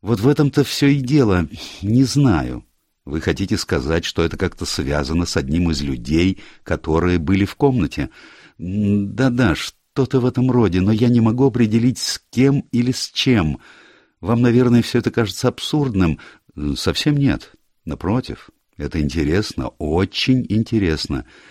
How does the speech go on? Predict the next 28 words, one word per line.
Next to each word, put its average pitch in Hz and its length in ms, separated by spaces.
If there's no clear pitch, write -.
Вы, 110 220
Хелен, 135 480
женщина 127 520
умная, 78 520
и 80 80
если 95 300
на 104 160
что-то - 440
обратили 78 480
внимание, 71 760
то 82 120
это 80 160
что-то 95 500
имело 95 360
значение 104 600
в - 60
тот - 220
момент». 67 420
«Правильно, 80 480
но 101 140
я 113 200
не 127 160
могу 120 300
вспомнить, 123 600
что - 440
конкретно 131 800
это 80 240
было. 73 380